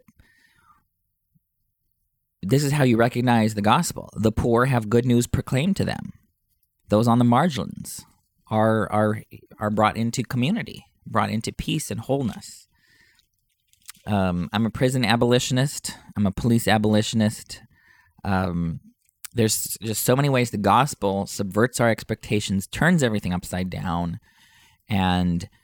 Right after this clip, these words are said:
uh, renegotiates all of these hierarchies. Um, the use of force, the use of violence, which is behind the whole prison system and the, the whole police system, and behind the whole militarism system,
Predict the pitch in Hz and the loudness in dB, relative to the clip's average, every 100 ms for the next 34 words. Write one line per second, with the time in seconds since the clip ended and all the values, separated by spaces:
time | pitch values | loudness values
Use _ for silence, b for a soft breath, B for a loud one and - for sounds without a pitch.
0 | b b _ 76 78 82 73 71 67 67 | b b _ -4 -2 0 -2 -4 -6 -8
1 | 101 104 117 135 151 147 113 110 135 123 | -8 0 2 4 2 0 2 2 2 0
2 | 101 - - 110 127 123 117 107 - 104 | -2 -2 0 4 4 2 0 -2 -2 -2
3 | 92 87 82 - 60 - - - - _ | 2 0 -2 -12 -20 -18 -18 -18 -20 _
4 | 101 110 98 92 98 104 120 - 104 - | -2 0 0 0 -2 0 0 0 -4 -4
5 | - 98 165 214 - - B B B - | 0 2 4 0 -6 -10 B B B -4
6 | 113 101 - 101 90 98 131 170 - 113 | 0 0 0 2 4 4 2 0 -2 -2
7 | - - 104 95 - 113 120 123 113 127 | -2 -6 -4 -4 0 0 2 -2 -2 -4
8 | 117 120 120 123 123 104 - 101 98 104 | -2 -6 -8 -6 -4 -2 -4 -8 -8 0
9 | 107 - 92 107 113 - 117 - 156 185 | 0 0 -4 -4 -4 -8 -8 -4 -4 -4
10 | - _ _ B B B - 117 113 110 | -8 _ _ B B B 0 4 4 4
11 | 113 113 101 104 107 113 - 120 120 127 | 2 4 4 4 4 2 0 0 2 -2
12 | 123 - - 139 - 160 175 | -2 -6 -4 -4 -4 -4 -4